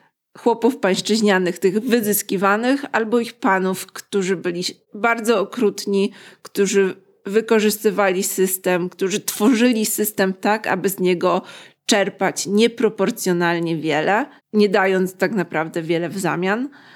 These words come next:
Jest to pozycja obowiązkowa i moim zdaniem lektura szkolna.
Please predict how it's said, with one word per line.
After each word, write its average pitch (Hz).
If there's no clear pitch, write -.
Jest 233
to 220
pozycja 208
obowiązkowa 190
i 196
moim 233
zdaniem 226
lektura 180
szkolna. 147